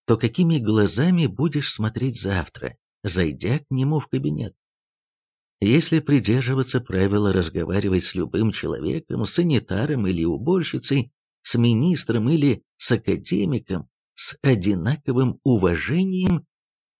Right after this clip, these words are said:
тебе никогда не будет стыдно за свое отношение к человеку. Умный, деликатный человек так обращается с другими, как бы он хотел, чтобы обращались с ним в подобной ситуации.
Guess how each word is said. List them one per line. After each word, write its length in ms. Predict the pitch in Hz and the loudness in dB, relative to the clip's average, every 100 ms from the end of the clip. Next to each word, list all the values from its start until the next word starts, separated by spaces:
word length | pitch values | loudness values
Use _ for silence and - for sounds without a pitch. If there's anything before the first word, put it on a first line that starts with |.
| _ | _
тебе 320 | - 104 113 117 | -2 2 4 4
никогда 580 | 117 - 90 85 107 | 4 2 0 2 0
не 140 | 147 131 | 0 0
будет 280 | 123 113 98 | 2 2 0
стыдно 560 | - - 123 151 156 | -2 -2 -2 0 -2
за 120 | 135 | 0
свое 340 | 131 104 127 143 | -2 0 0 0
отношение 560 | - 123 - 127 127 | -2 -4 -2 -2 -2
к 60 | 120 | -4
человеку. 640 | - 123 127 87 - 57 _ _ _ _ _ _ _ _ _ - | -4 -2 -2 -2 -6 -18 _ _ _ _ _ _ _ _ _ 0
Умный, 720 | 131 135 131 127 127 101 - | 2 4 4 4 4 2 -4
деликатный 720 | 117 104 95 92 101 107 101 | -2 2 2 2 -2 0 0
человек 720 | 92 95 87 85 127 123 - - | 0 0 2 2 2 0 -2 -6
так 320 | 98 117 117 | -2 -2 -2
обращается 720 | 80 82 82 - 101 95 101 | -4 -2 -2 2 2 2 0
с 60 | 82 | -2
другими, 560 | 113 160 202 175 127 _ _ _ _ | -4 -2 0 0 -2 _ _ _ _
как 200 | - 165 | -2 0
бы 240 | 131 147 - | 4 2 2
он 260 | 143 123 95 | 0 2 2
хотел, 420 | - 101 190 175 | -2 0 0 0
чтобы 400 | - - 151 135 | -2 -2 0 0
обращались 680 | 113 113 - 160 131 101 - | 0 -2 -2 -2 0 -2 -4
с 40 | |
ним 480 | 80 107 202 185 - _ | -4 -2 0 0 -2 _
в 180 | - - | -20 -2
подобной 640 | 107 90 - 147 180 180 - | 0 0 0 -2 0 -2 -4
ситуации. 720 | - - - - - 82 | -6 -8 -10 -8 -8 -8